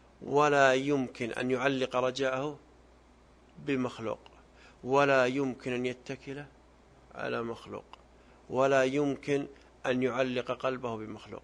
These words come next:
وإنما يتعلق بالله عز وجل الذي بيده الضر والنفع. المخلوق يموت ويمرض ويعجز ويفقر ويصاب بالأمراض والمصائب وغيرها. يقول ابن رجب رحمه الله: "واعلم أن سؤال الله دون خلقه هو المتعين،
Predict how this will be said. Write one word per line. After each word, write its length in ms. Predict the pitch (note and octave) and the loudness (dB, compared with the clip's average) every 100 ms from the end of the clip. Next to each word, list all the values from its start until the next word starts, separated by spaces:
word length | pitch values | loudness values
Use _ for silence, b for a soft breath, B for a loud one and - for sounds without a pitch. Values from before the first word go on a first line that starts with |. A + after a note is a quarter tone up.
| - | -8
وإنما 400 | B2+ C#3 B2 B2 | -6 -4 -4 -6
يتعلق 400 | B2+ C#3 D#3 E3 C3+ | -6 -6 -6 -10 -10
بالله 220 | B2 A#2+ | -8 -6
عز 240 | A2+ - | -8 -8
وجل 260 | A2+ A2+ C3 | -10 -8 -6
الذي 120 | C3+ | -4
بيده 440 | C3+ C#3 C3 C#3 F3 b b _ - | -2 -2 -2 -6 -10 b b _ -10
الضر 300 | B2+ C#3 B2 | -6 -2 -2
والنفع. 320 | A2+ A2 - | -2 -4 -6
المخلوق 420 | F#3+ E3+ F3 C#3+ | -6 -2 -2 -2
يموت 320 | C3 A#2+ A2 - - | -2 -4 -6 -10 -8
ويمرض 500 | C#3+ C3 A#2 A2+ A#2 - | -4 -2 -4 -8 -12 -10
ويعجز 640 | B2+ C3+ B2+ G2+ A2 A#2+ - | -2 2 2 -2 -10 -10 -6
ويفقر 500 | C3+ B2+ - - - b b b b b b _ | -4 -6 -10 -16 -16 b b b b b b _
ويصاب 640 | - A#2+ B2+ B2 C3+ A#2 | 0 2 2 2 2 0
بالأمراض 580 | - A#2+ C3 A#2+ B2 A#2 B2 - B B B - | 0 -2 0 2 0 0 -2 -8 B B B -8
والمصائب 1000 | A#2+ A#2+ A#2 A#2 A#2+ - A#2 A#2+ A#2 - b b - | -2 -2 -2 -2 -2 -4 -4 -6 -6 -10 b b -6
وغيرها. 720 | A#2+ A#2+ A2+ G#2+ G2+ G#2 F#2 - B B | 0 2 2 0 -4 -6 -8 -10 B B
يقول 320 | A#2 A#2+ C#3+ | -4 2 4
ابن 140 | C#3 C#3 | 4 2
رجب 360 | C#3+ C#3+ C#3+ | 2 2 2
رحمه 400 | C3+ B2 C3+ B2 | 0 0 0 0
الله: 360 | B2 A2+ G2+ F2 - B B | 0 0 0 -2 -10 B B
"واعلم 360 | A#2 C3+ C#3+ C#3 | 2 4 6 4
أن 200 | C#3 C3+ | 2 2
سؤال 320 | C#3+ B2+ C3 | 2 2 4
الله 340 | C3 C3+ B2+ | 4 4 2
دون 260 | B2+ C3+ C3 | 0 0 2
خلقه 380 | B2+ C#3 C3 B2+ | 2 0 0 -4
هو 160 | B2 | 0
المتعين، 600 | B2 A#2+ A2+ G#2 G#2 G2 | 0 -2 -6 -6 -6 -10